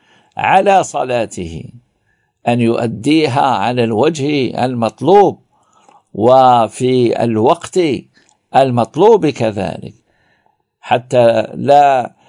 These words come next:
آه، يقع تحت قول الله جل وعلا:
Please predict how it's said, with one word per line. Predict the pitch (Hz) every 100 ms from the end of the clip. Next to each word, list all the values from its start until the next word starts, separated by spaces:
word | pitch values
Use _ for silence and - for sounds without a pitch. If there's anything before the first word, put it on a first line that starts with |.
| _ _ -
آه، | 104 117 120 120 120 107 104 101
يقع | 113 175 - 151 131
تحت | - 120 120 117
قول | - 143 131
الله | 120 113 123 113 117
جل | 107 113 104
وعلا: | 107 120 82 113 113 123 -